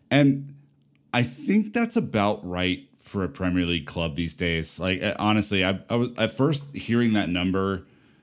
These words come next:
and, and look, Richmond haven't ever won anything. Their stadium isn't that big. Like, there's a lot of factors that kinda go into the sale of a club, as our team, Chelsea, just went through that last year.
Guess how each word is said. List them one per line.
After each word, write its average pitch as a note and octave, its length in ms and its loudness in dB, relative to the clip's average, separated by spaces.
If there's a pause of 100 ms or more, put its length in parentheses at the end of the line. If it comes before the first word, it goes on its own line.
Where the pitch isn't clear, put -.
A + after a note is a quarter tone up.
(240)
and, G2+ 280 2
and A2+ 220 4
look, E2+ 220 0
Richmond A2 300 2
haven't F#2 200 4
ever E2+ 200 0
won F2 200 0
anything. E2+ 340 0
Their E2 100 -4
stadium F2 440 0
isn't E2 240 -4
that E2 240 0
big. D#2+ 320 0
Like, E2 140 -4
there's G2 160 0
a G2 40 0
lot F2 180 0
of D#2 80 -4
factors D#2+ 460 -2
that D#2+ 140 -2
kinda E2 180 -2
go D#2+ 200 -2
into C#2+ 180 -4
the D2 80 -6
sale D#2+ 340 0
of C#2+ 80 -4
a D#2 60 -6
club, E2 340 0
as D2+ 220 -4 (260)
our F#2 160 2
team, F2+ 300 0
Chelsea, F2 380 0
just D#2 220 -4
went E2 160 -2
through E2 140 -2
that D#2+ 360 0
last D#2+ 360 0
year. E2+ 360 0